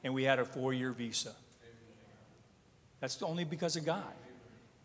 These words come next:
because we followed the principles here that I would like to show you here tonight, here in, in Joshua. So, the, once again, the title,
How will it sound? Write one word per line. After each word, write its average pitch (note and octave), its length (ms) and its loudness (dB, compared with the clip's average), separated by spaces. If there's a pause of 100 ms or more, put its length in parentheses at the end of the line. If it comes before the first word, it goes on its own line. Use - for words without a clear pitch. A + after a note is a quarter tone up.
(200)
because C#3 300 4
we C#3 120 0
followed D#3+ 520 6
the D3 80 2
principles C#3+ 520 -2
here C#3+ 180 4
that B2+ 160 0
I B2 100 6
would A#2+ 100 2
like B2+ 180 4
to A#2+ 80 -6
show B2+ 260 4
you A#2+ 140 -2
here A2 180 -8
tonight, G2+ 520 -10 (600)
here C#3+ 460 6 (160)
in, B2 320 -2
in A#2+ 280 -4
Joshua. A#2+ 580 4 (460)
So, C#3 680 8
the, C#3+ 300 -2
once D#3+ 260 2
again, D#3+ 320 6
the C3 80 2
title, C#3 600 6